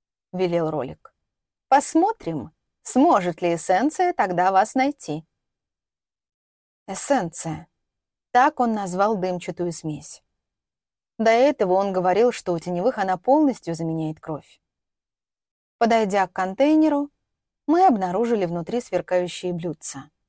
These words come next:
Когда я бросила на Ролика вопросительный взгляд,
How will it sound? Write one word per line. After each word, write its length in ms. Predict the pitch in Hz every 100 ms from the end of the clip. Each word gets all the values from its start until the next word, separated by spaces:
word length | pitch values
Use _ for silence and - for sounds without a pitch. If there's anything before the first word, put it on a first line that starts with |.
| _ _ _ _ _ _ _ _ -
Когда 300 | 208 196 190
я 60 |
бросила 500 | 185 214 175 - 170
на 120 | 180 185
Ролика 520 | 175 160 - 165 156 _
вопросительный 680 | 190 180 175 156 147 165 160
взгляд, 320 | 180 233 370